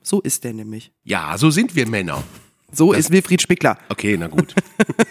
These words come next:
Speaker 1: Das war's mit der Woche. Das
Speaker 2: Das war das
Speaker 1: Sonntag,
Speaker 2: Programm der
Speaker 1: ja.
Speaker 2: Woche. Und eine viel, viel bessere Überleitung könnte ich überhaupt gar nicht kriegen, denn jetzt kommt das Interview des Tages, das mit Gerburg Janke, und die erzählt auch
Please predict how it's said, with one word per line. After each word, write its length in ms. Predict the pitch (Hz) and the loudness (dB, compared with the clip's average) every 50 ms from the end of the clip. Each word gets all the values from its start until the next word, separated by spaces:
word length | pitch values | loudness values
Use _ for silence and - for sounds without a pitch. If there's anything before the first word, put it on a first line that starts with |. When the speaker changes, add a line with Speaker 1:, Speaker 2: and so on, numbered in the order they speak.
| - - - - - - 240 - - - - - - _ - - - _ - - - _ - - - _ _ _ _ _ _ _ _ - - - - - - - - | 0 0 0 -4 -2 -4 -4 -4 -2 -6 -6 -6 -6 _ -10 -10 -10 _ -12 -14 -14 _ -18 -20 -20 _ _ _ _ _ _ _ _ -20 -20 -20 -20 -20 -20 -14 -6
Speaker 1:
Das 160 | - 247 214 | -6 -4 0
war's 240 | 254 294 285 208 - | 0 0 0 0 -2
mit 120 | 180 156 170 | -2 -2 -2
der 100 | 156 135 | -2 -2
Woche. 240 | 135 135 - 135 123 | -2 -4 -4 -4 0
Das 160 | 131 156 143 | 0 2 2
Speaker 2:
Das 20 | 139 | 4
war 100 | - 320 | 4 2
das 100 | 311 - | 2 2
Speaker 1:
Sonntag, 100 | - 185 156 | 2 0 0
Speaker 2:
Programm 140 | 151 151 147 | 0 0 0
der 100 | 247 208 | 0 0
Speaker 1:
ja. 80 | 147 131 | 0 0
Speaker 2:
Woche. 120 | 113 - - - | -2 -4 -6 -6
Und 240 | 123 120 120 - - _ _ - | -6 -6 -6 -6 -12 _ _ -4
eine 180 | 131 135 139 131 - | -2 -2 -2 -4 -6
viel, 340 | - - - 202 233 247 226 | -10 -8 -4 -2 -2 -2 -4
viel 300 | - - 185 185 190 180 | -4 -6 -6 -6 -4 -6
bessere 340 | 165 180 190 - - 156 | -4 -4 -4 -4 -4 -4
Überleitung 440 | 160 156 156 143 143 143 - 147 139 | -4 -4 -4 -4 -4 -4 -4 -6 -6
könnte 240 | - - 156 160 - | -4 -6 -6 -6 -6
ich 80 | - 175 | -6 -6
überhaupt 320 | 151 143 135 147 - - | -2 -2 -2 -2 -2 -4
gar 100 | - 123 | -6 -6
nicht 160 | 123 123 - | -6 -8 -10
kriegen, 320 | - - - 214 180 139 110 | -10 -8 -8 -8 -6 -6 -4
denn 240 | 110 107 107 104 - - - _ _ _ | -4 -4 -4 -6 -8 -12 -20 _ _ _
jetzt 360 | - - - 135 - - - | -2 0 0 0 0 -4 -6
kommt 160 | - 117 - | -6 -6 -6
das 100 | 107 - | -6 -6
Interview 400 | - 107 101 - 92 80 85 82 | -6 -6 -4 -2 -4 -4 -4 -6
des 240 | - 78 - - - | -6 -6 -6 -8 -8
Tages, 680 | - - - 69 - - - - - 226 - - - - | -10 -10 -10 -10 -10 -10 -10 -8 -8 -8 -6 -8 -10 -8
das 160 | - 92 87 | -10 -8 -8
mit 160 | 92 85 - - | -8 -8 -8 -8
Gerburg 320 | - 80 73 69 - - | -8 -8 -8 -8 -10 -8
Janke, 320 | 71 67 76 90 - 143 | -8 -8 -8 -8 -8 -6
und 240 | - - 101 98 - | -4 -4 -6 -6 -6
die 140 | - 107 - | -10 -8 -8
erzählt 560 | 107 - - - - 98 95 123 156 - - | -8 -8 -8 -4 -4 -2 -2 -2 -4 -4 -2
auch 360 | 98 101 127 190 - - - | 0 2 2 0 -2 -6 -14